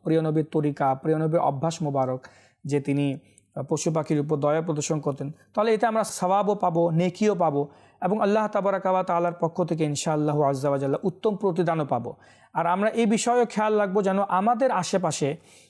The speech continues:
কেউ যেন কোনো পশু পাখিকে যদি কষ্ট দেয়, তো আমরা এতে অবশ্যই বাধা দেওয়ার চেষ্টা করব। অনেক সময় দেখা যায় রাস্তাঘাটের বাচ্চারা বা কিছু অশিক্ষিত মানুষরা তারা পশু, রাস্তার কুকুরকে, বিড়ালকে কষ্ট দেওয়ার চেষ্টা করে,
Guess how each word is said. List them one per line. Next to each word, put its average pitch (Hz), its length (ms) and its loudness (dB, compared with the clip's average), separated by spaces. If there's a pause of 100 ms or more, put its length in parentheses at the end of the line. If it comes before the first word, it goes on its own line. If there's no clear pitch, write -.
(160)
কেউ 196 160 4
যেন 180 180 2 (200)
কোনো 180 260 -2
পশু 185 240 0
পাখিকে 175 340 0
যদি 165 260 0
কষ্ট 185 360 -2
দেয়, 135 280 -2 (460)
তো - 80 -2
আমরা 170 320 2
এতে 165 160 -2
অবশ্যই 165 540 0 (100)
বাধা 139 240 0
দেওয়ার 147 300 2 (320)
চেষ্টা 226 300 0
করব। 131 240 -4 (160)
অনেক 175 120 0
সময় 196 280 0
দেখা 185 200 -2
যায় 175 140 2
রাস্তাঘাটের 160 600 -2
বাচ্চারা 147 460 0 (520)
বা 143 200 2 (260)
কিছু 170 200 -2
অশিক্ষিত 165 480 -4
মানুষরা 156 560 0 (500)
তারা 208 180 0
পশু, 202 340 -2
রাস্তার 165 380 0
কুকুরকে, 175 460 0
বিড়ালকে 160 460 2
কষ্ট - 280 -2
দেওয়ার 160 280 2
চেষ্টা - 300 -4
করে, 143 240 0